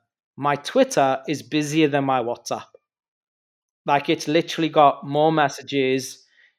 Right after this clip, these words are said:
there's more connections, there's more friends almost in that regard that I have in that digital space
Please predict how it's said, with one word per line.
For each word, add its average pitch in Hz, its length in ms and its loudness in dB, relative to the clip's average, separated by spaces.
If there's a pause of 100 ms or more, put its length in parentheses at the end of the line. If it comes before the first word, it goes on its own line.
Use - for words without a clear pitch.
(140)
there's 135 180 -2
more 156 260 2
connections, 135 1000 -4
there's 131 200 -4
more 147 200 2
friends 143 640 2
almost 139 540 0
in 131 100 -4
that 151 220 0
regard 127 500 -2 (400)
that 131 80 -4
I 127 80 -2
have 131 220 -6
in 127 140 -8
that 143 220 0
digital 131 440 -6
space 143 500 -6